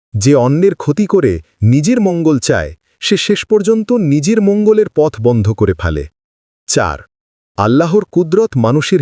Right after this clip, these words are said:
হিসাবের বাইরে। যুবক মনে করেছিল সে বুদ্ধি করে আল্লাহর বিধানকে এড়িয়ে গেছে, কিন্তু আল্লাহর পরিকল্পনা এমন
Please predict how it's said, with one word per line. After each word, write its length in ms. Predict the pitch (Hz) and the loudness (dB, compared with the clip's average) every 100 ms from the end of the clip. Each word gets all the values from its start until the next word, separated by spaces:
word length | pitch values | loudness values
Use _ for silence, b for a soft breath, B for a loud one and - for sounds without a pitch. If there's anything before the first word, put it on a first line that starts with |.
| 120 | 0
হিসাবের 400 | 139 190 165 147 | -2 0 0 0
বাইরে। 420 | 104 98 82 67 - _ _ _ - 107 | 0 -2 -4 -8 -14 _ _ _ -2 0
যুবক 360 | 98 165 226 - | 2 2 0 0
মনে 200 | 147 190 | 0 0
করেছিল 580 | 202 220 208 208 135 78 - _ | 2 0 0 0 0 -2 -8 _
সে 200 | - 165 | -4 -2
বুদ্ধি 400 | 123 123 143 131 | 0 0 -2 -4
করে 420 | 214 226 202 92 85 - | 0 2 2 0 -4 -4
আল্লাহর 420 | 104 123 139 175 | 0 0 0 0
বিধানকে 520 | 120 123 120 165 233 | 0 0 0 0 0
এড়িয়ে 340 | 185 127 117 95 | 2 2 2 2
গেছে, 400 | 87 - 76 67 _ _ _ - | 0 -2 -6 -10 _ _ _ -4
কিন্তু 240 | 190 196 | -2 2
আল্লাহর 420 | 147 139 156 185 196 | 2 2 2 0 0
পরিকল্পনা 760 | 127 156 185 214 - 110 107 - | 0 0 0 -2 0 -2 -2 -2
এমন 440 | 113 190 123 76 | 0 2 0 -4